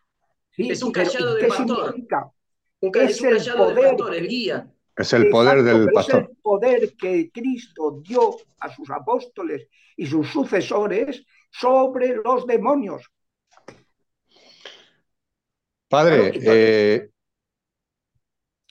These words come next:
Speaker 1: No, pero, eh, no he respondido todavía. Si no le importa, eh,
Speaker 3: Ok, ok,
Speaker 1: respondo
Speaker 3: ok.
Speaker 1: lo de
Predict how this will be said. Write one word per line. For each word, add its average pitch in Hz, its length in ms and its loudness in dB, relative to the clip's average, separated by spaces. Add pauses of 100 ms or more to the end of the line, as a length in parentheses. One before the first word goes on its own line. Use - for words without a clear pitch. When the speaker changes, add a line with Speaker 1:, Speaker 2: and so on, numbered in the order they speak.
(220)
Speaker 1:
No, 233 140 -2
pero, 214 280 0
eh, 202 100 2
no 220 180 -4
he 233 40 -4
respondido 196 540 -8
todavía. 175 460 -8
Si - 120 -10
no 226 120 -2
le 226 80 -2
importa, 220 540 -6 (360)
eh, - 200 -6
Speaker 3:
Ok, 120 60 -4
ok, 123 60 2
Speaker 1:
respondo 147 400 2
Speaker 3:
ok. - 60 2
Speaker 1:
lo 151 60 2 (100)
de - 0 -